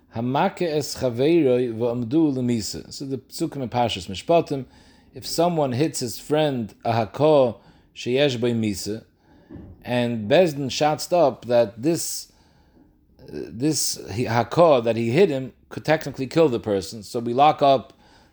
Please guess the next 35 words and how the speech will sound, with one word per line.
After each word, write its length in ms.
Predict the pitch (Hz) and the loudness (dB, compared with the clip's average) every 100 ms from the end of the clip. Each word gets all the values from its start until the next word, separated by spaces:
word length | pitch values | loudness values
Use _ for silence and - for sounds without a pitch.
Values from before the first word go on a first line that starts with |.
| _ | _
the 100 | 107 | -4
Makkah 420 | 120 147 160 127 | 0 2 2 -2
to 120 | 110 | -6
see 240 | 110 151 143 | -6 -4 -2
what's 220 | 135 135 | -2 -2
gonna 180 | 135 127 | -6 -6
end 140 | 135 | -4
up 100 | 117 | -4
happening 480 | 123 139 139 127 120 | -2 -2 -2 -4 -4
with 160 | 110 107 | -4 -6
the 80 | |
person 380 | 101 135 127 120 | -4 -4 -4 -4
he 120 | 120 | -2
hit, 220 | 120 135 113 | 2 0 0
whether 220 | 117 110 | -2 0
he'll 160 | 107 | 0
die 260 | 107 127 131 | 4 6 6
or 120 | 120 | 4
not, 260 | 127 131 113 | 0 -2 -2
because 220 | 104 113 | -6 -6
if 120 | 127 | -6
he 100 | 127 | -4
dies, 340 | 117 131 127 110 | 2 4 4 2
then 100 | 113 | -4
we 100 | 104 | -6
consider 580 | 107 - 135 123 113 - - - _ _ - | -8 -2 0 2 0 -4 -20 -20 _ _ -6
the 80 | |
Makkah 340 | 107 131 135 120 | 0 2 2 0
as 140 | 110 | 0
a 20 | |
Retzeich 400 | 110 101 135 127 | -2 0 0 0
and 80 | 113 | 0
he's 120 | 110 | -4
Mechuyev 340 | 101 113 120 98 | -6 -2 -2 0
Misa. 420 | 90 78 95 | -4 -6 -10